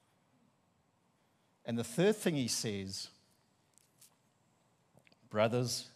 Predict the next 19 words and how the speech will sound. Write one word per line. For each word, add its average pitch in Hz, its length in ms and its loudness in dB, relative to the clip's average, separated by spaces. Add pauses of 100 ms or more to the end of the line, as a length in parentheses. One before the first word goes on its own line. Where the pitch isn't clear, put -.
(140)
and 95 180 -8
sisters." - 760 -12 (840)
And 123 80 -4
you 120 80 -2
guys 143 240 6
have 135 120 0
heard 123 180 2
that 113 160 0
in 101 80 -4
church, 87 420 -10
"Morning, 110 300 -4
brothers 113 280 -4
and 127 120 -6
sisters." - 500 -14 (1120)
But 101 60 -12
what 120 140 -4
does 214 100 -6
it 196 80 -4
mean? 110 380 -4